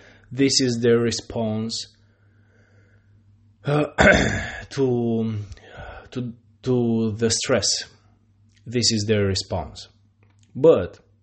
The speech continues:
on the other side, there are other people who, when they are very stressed,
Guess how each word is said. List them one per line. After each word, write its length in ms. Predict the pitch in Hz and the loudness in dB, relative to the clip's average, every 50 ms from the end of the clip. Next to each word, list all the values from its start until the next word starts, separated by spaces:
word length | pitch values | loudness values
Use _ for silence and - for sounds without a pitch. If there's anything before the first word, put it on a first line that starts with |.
| _ _ _ _ - | _ _ _ _ -8
on 120 | 104 107 | -4 -2
the 80 | 113 123 | 0 0
other 180 | 135 123 113 | 0 0 -2
side, 520 | 104 - - 143 131 110 85 73 69 - 104 _ _ _ _ _ _ _ _ _ _ _ _ _ _ _ _ _ _ _ _ _ _ _ - 127 | -4 -4 -2 0 0 0 0 -2 -6 -10 -16 _ _ _ _ _ _ _ _ _ _ _ _ _ _ _ _ _ _ _ _ _ _ _ -10 -4
there 300 | 113 113 113 113 113 113 | 2 4 4 6 6 6
are 160 | 113 113 113 | 6 4 4
other 220 | 120 127 123 123 | 4 2 0 -2
people 680 | 123 - - 135 113 - - 90 85 85 87 101 - _ _ _ _ _ _ _ | -6 -6 -6 -6 -6 -6 -8 -8 -8 -6 -8 -10 -12 _ _ _ _ _ _ _
who, 520 | - - 113 113 113 110 107 104 101 - _ _ _ _ _ _ _ _ _ _ _ _ _ _ _ _ _ _ _ _ - | -14 -8 -4 -2 -2 0 -2 -2 -4 -8 _ _ _ _ _ _ _ _ _ _ _ _ _ _ _ _ _ _ _ _ -6
when 340 | 104 107 110 110 107 104 | -4 -2 0 0 0 0
they 160 | 98 107 101 98 | 0 0 0 0
are 140 | 95 92 | 0 0
very 380 | 92 95 107 110 120 123 127 123 | -2 -2 -2 2 2 4 4 2
stressed, 600 | - - - - - 117 95 82 82 82 - - | -2 -4 -8 -6 -4 -2 -2 -2 -4 -6 -10 -14